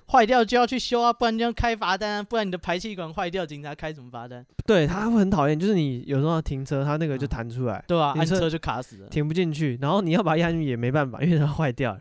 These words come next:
Speaker 1: 对啊。
Speaker 2: 它已经失去压回去的那个功能。
Speaker 1: 干，你要这个定期半年那个排气检验，还要检验你的那个后旋踏板有没有自己弹出来。
Speaker 2: 哦，是。
Speaker 1: 干，王八蛋。
Speaker 2: 哎，我发现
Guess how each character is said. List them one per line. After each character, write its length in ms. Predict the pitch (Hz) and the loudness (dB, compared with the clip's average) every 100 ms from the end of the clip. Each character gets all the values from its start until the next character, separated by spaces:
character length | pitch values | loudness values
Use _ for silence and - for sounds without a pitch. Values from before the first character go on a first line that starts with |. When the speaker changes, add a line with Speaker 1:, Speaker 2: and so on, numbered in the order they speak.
| - | -8
Speaker 1:
对 160 | 214 | -2
啊。 40 | 202 | 2
Speaker 2:
它 80 | 190 | 4
已 20 | |
经 160 | 196 | 2
失 220 | 202 185 180 | 0 -2 -4
去 180 | 196 | -2
压 160 | 160 160 | 0 0
回 160 | 156 135 | -2 -4
去 140 | 151 | -6
的 120 | 123 | -6
那 80 | 131 | -6
个 160 | 131 120 | -8 -8
功 220 | 120 120 | -6 -6
能。 100 | 98 160 - - | -8 -14 -8 -2
Speaker 1:
干， 200 | 240 180 | 0 0
你 100 | 175 | -2
要 140 | 190 220 | 0 0
这 140 | 214 | -2
个 100 | 202 | -4
定 300 | 180 240 196 | -2 -2 -2
期 220 | - 160 | -4 -6
半 240 | 156 208 170 | 0 0 0
年 180 | 156 165 | -4 -4
那 100 | 175 | -4
个 120 | 160 | -4
排 200 | 147 151 | -2 -2
气 160 | 180 | -2
检 200 | 160 117 | -6 -8
验， 160 | 131 127 | -8 -6
还 60 | 143 | -6
要 40 | |
检 180 | - 127 | -4 -6
验 160 | 147 | -6
你 60 | 123 | -8
的 140 | 127 | -12
那 40 | 139 | -12
个 120 | 131 | -8
后 200 | 147 131 | -6 -6
旋 320 | 120 - 127 | -8 -12 -6
踏 200 | 123 117 | -6 -6
板 180 | 101 95 123 | -12 -16 -16
有 80 | 107 | -14
没 120 | 117 | -14
有 60 | |
自 140 | 113 120 | -12 -14
己 80 | 104 | -12
弹 180 | 98 | -12
出 120 | 104 104 | -12 -10
来。 60 | |
Speaker 2:
哦， 380 | 113 110 104 98 98 | -6 -4 -6 -8 -16
是。 180 | - - | -14 -6
Speaker 1:
干， 160 | 127 135 | -4 -4
王 140 | 143 | -4
八 160 | 147 147 | -4 -2
蛋。 240 | 156 117 - - | -4 -6 -8 2
Speaker 2:
哎， 80 | 220 | 4
我 80 | |
发 140 | 180 | 4
现 120 | 254 | 0